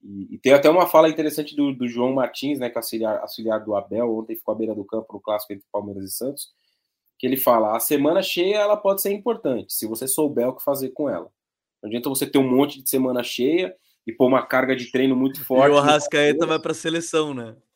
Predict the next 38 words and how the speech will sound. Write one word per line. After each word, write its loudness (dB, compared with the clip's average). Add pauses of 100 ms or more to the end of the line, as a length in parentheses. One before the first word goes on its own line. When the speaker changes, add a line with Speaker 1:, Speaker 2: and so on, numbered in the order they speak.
(280)
Speaker 1:
É, 2
então, -4
Speaker 2:
Ainda -18
Speaker 1:
tem 0
Speaker 2:
tem 0
Speaker 1:
isso -2
Speaker 2:
mais -4
Speaker 1:
também. 0
Não 2
Speaker 2:
isso. 0 (100)
Speaker 1:
adianta -10
você -14
colocar 0
ali 4
uma 2
carga 0
de -16
treino -4
que -18
os -20
caras -2
não -4
estão -4
habituados -4
e -10 (520)
pode 6
dar 4
ruim, -4
né? -16
Então -14
é, -6
é -14
bom -14
saber -4
manejar -2
também -10
isso -18
aí. -16